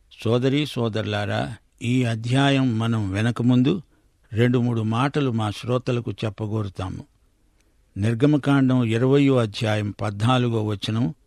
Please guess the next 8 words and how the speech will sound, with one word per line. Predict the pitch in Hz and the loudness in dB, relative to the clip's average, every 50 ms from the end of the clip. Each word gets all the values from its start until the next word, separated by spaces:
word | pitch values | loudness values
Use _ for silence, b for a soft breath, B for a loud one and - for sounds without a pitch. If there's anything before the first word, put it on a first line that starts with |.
| _ - | _ -6
దశాజ్ఞలలో | 101 101 107 107 - 123 127 131 135 120 117 131 131 127 127 127 127 131 139 147 165 - - _ _ _ _ _ _ _ _ - | -2 -2 -2 0 0 2 2 2 2 2 2 2 2 2 2 2 2 2 0 0 -2 -4 -8 _ _ _ _ _ _ _ _ -12
వ్యభిచరింపకూడదు | 98 95 101 113 117 107 113 131 123 - 147 147 131 147 147 143 135 - 135 120 - - 127 123 120 120 117 110 135 135 123 - - - | -6 0 2 2 2 2 2 0 0 2 2 2 4 4 2 2 2 -2 -4 -4 0 2 2 4 4 4 4 4 4 4 4 2 0 -2
అనేది | 120 120 117 120 120 113 92 101 107 123 147 - - | 0 2 2 2 0 0 -2 -2 -2 -2 -4 -4 -2
ఏడో | 110 113 123 131 135 131 139 131 - - | 0 2 2 4 4 4 2 2 2 0
ఆజ్ఞ. | 104 107 104 104 95 92 92 92 87 - _ _ _ _ _ _ _ _ _ _ _ _ _ _ _ - | -2 -4 -4 -4 -6 -8 -8 -8 -8 -10 _ _ _ _ _ _ _ _ _ _ _ _ _ _ _ -4
యాభై | 104 110 117 127 139 131 127 143 143 127 | -2 0 0 0 0 0 0 0 0 0
ఒకటో | 120 107 - 135 - 156 151 | 0 -2 -4 -2 0 0 0
కీర్తనలో | 127 - - 131 123 117 _ - 120 113 113 110 110 117 139 165 160 | 0 0 0 0 0 0 _ 0 0 2 2 2 2 2 0 -2 -4